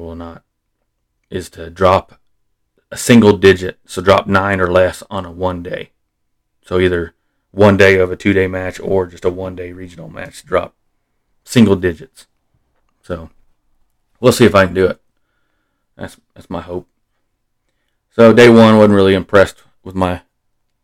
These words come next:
my finish. I think I end up finishing for day one in ninety-fourth, but like I said, you, you can't really tell because everybody shot different stages, had different total number of, uh, possible, uh, points. But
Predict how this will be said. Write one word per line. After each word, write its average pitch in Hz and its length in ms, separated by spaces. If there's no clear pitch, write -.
my 85 140
finish. 98 380
I 95 80
think 101 160
I 92 140
end 95 120
up - 160
finishing 92 420
for 107 240
day 90 160
one 92 360
in 95 160
ninety-fourth, 90 800
but - 180
like - 140
I - 40
said, - 160
you, - 100
you - 60
can't - 240
really 90 320
tell 104 220
because 95 140
everybody 92 280
shot 82 260
different - 220
stages, 85 400
had 85 180
different - 300
total 87 240
number 82 400
of, - 200
uh, - 140
possible, - 560
uh, - 220
points. - 440
But - 260